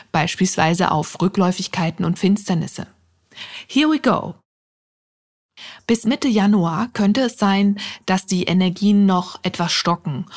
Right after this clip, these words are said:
und wir nicht so vorwärts kommen, wie gewünscht und erhofft.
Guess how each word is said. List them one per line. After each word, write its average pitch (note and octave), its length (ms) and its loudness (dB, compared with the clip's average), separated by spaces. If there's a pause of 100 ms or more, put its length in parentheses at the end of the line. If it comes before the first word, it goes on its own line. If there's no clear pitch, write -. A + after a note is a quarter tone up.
(220)
und F#3 180 2
wir G3 120 4
nicht A#3+ 340 2
so G#3 100 2
vorwärts F3 640 -2
kommen, D#3+ 460 0 (100)
wie E3+ 220 -2
gewünscht G#3+ 500 2
und A3 220 0
erhofft. - 520 -4